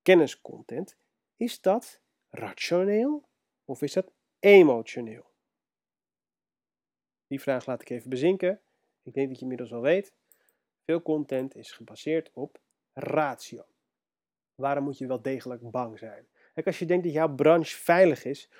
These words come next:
forget it. Zodra een grote speler interesse krijgt in jouw branche,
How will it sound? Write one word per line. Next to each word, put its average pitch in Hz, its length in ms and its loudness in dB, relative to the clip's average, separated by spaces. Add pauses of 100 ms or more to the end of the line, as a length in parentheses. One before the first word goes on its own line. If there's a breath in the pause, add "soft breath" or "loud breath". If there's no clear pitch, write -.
(140 soft breath)
forget 139 480 2
it. - 440 -8
Zodra 147 400 0
een 143 80 -6
grote 202 400 0
speler 170 640 0
interesse 151 420 -2
krijgt 139 260 -2
in 127 140 -10
jouw 147 200 -2
branche, 170 460 0